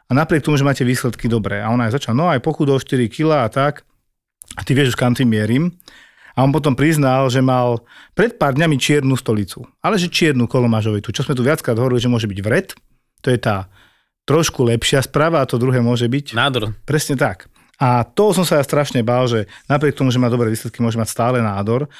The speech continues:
Speaker 1: A tak som ukecal toho pána a tú pani, dá sa povedať, že už mal po päťdesiatich rokoch dávno, papa veľa mesa, že
Speaker 2: Mhm.
Speaker 1: „Prosím vás, je to preventívne vyšetrenie, kolonoskopia, gastrofibroskopia po päťdesiatke, na Slovensku hlavne kolonoskopia síce,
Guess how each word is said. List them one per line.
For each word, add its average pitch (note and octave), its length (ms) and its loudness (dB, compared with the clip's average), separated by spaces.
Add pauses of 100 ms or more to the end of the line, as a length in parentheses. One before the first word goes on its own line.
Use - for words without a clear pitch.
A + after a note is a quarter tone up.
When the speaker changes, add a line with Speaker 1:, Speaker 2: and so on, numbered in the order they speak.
(320)
Speaker 1:
A - 80 -10
tak C3 160 -2
som A#2+ 160 -2
ukecal C3 360 0
toho A#2 240 0
pána A#2 520 -2
a B2 160 -6
tú - 240 -12
pani, A2 280 -2
dá A2+ 120 0
sa - 80 -4
povedať, A#2+ 400 -2
že A2+ 80 0
už A2 80 -4
mal A2+ 120 0
po C#3 120 -6
päťdesiatich A#2+ 440 -2
rokoch A2+ 240 -2
dávno, A2 360 -2
papa A#2 240 -4
veľa G#2+ 200 -2
mesa, G#2+ 280 -4
že G#2+ 200 -2 (120)
Speaker 2:
Mhm. B2+ 320 -6
Speaker 1:
„Prosím C3+ 280 0
vás, A#2 120 2
je A#2 40 -2
to A2 120 -4
preventívne D3+ 520 0
vyšetrenie, A#2 560 -2
kolonoskopia, A#2+ 640 -2
gastrofibroskopia A2+ 960 -4
po A2 120 -6
päťdesiatke, A#2+ 840 -2 (320)
na C#3 120 2
Slovensku B2+ 400 0
hlavne G#2+ 320 -2
kolonoskopia G#2+ 720 -2
síce, E3 400 -2